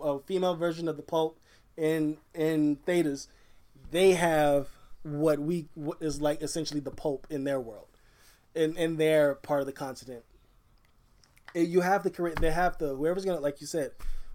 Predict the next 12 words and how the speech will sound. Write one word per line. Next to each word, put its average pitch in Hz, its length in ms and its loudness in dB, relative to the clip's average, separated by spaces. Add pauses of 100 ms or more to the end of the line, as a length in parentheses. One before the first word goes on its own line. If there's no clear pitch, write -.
whoever 165 500 4
is 196 160 0
writing 143 520 0
Dragon 139 340 -2
Age 147 160 -4 (120)
four, 135 380 0 (720)
you're 170 380 2
taking 180 600 -2
bit 160 400 -2
parts 156 420 -2
and - 140 6
stories, 160 800 2